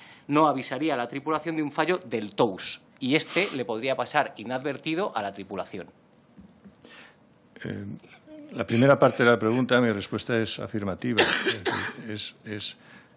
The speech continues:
Speaker 1: Que sí lo ha in-, ha introducido esos en el,
Speaker 2: en,
Speaker 1: en el
Speaker 2: en,
Speaker 1: efcom.
Speaker 2: en las recomendaciones que
Speaker 1: No, no, en el
Speaker 2: Boeing
Speaker 1: efcom. El efcom es un, es una guía esencial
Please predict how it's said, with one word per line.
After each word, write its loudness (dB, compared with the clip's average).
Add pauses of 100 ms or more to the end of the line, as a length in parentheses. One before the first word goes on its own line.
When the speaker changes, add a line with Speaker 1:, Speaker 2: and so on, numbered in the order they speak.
(320)
Speaker 1:
Que -6
sí -4
lo 6
ha 4
in-, -4
ha 2
introducido 0
esos -6
en -6
el, -4
Speaker 2:
en, -4
Speaker 1:
en -2
el 0
Speaker 2:
en, 4
Speaker 1:
efcom. 0
Speaker 2:
en 4
las 6
recomendaciones 2 (360)
que -2
Speaker 1:
No, 2
no, 2
en 8
el 6
Speaker 2:
Boeing 6
Speaker 1:
efcom. 0
El -6
efcom -8
es -10
un, -4
es -10
una -4
guía -2
esencial -4